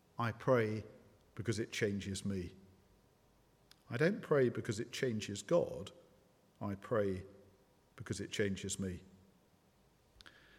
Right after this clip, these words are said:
Now, the gift of prayer is a mystery. And the truth is that we're not completely sure how it works. But it does change us.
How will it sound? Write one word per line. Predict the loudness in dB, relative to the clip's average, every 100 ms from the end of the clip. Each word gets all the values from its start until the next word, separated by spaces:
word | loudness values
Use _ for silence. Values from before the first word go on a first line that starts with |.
| _
Now, | 2
the | 6
gift | 4 6 2
of | 8
prayer | 8 8 4 2
is | 6 6 6 2 -4 -2
a | 2
mystery. | 2 2 0 -2 -4 -14 -20 -20 _ _ _ _ _ _ _
And | -2
the |
truth | 4 4 6 6
is | 4 0
that | 0
we're | 4
not | 4 2
completely | -4 -2 -2 -2
sure | 2 4 4
how | 4 0 0
it | 0
works. | -4 -6 -6 -2 -2 -4 -18 _ _ _ _ _ _ _ _ _ _ _ _ _ _ _ _ _ _ _
But | 0
it | 0 4
does | 4 4 -2 -8 -8 -10 -20 -20 _ _
change | 0 2 2 -2
us. | -4 -4 -8